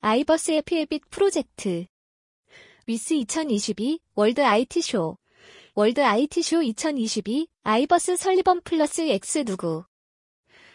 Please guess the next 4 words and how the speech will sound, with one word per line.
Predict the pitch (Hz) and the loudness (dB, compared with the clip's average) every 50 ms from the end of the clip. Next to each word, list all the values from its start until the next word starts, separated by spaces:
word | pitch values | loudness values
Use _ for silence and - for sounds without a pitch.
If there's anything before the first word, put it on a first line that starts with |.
| _ - | _ -8
제이퀴리, | - 247 220 233 262 - - - - 302 240 196 220 285 339 _ _ _ - | -2 2 2 2 2 0 -4 -4 -2 0 0 0 0 -2 -4 _ _ _ -6
다큐먼트, | - 233 214 214 - 320 320 311 262 208 190 185 - 269 294 330 349 - _ _ - | -4 -4 -4 -2 -2 -2 0 0 0 0 -2 -2 -2 0 0 0 0 -2 _ _ -6
레디, | 202 202 190 - 208 262 330 349 339 _ _ _ | -6 -6 -4 -4 -2 -2 -2 -2 -2 _ _ _
펑션, | - 370 381 381 - - - 262 294 330 339 | -6 -4 -4 -4 -4 -4 -2 -2 -2 -2 -4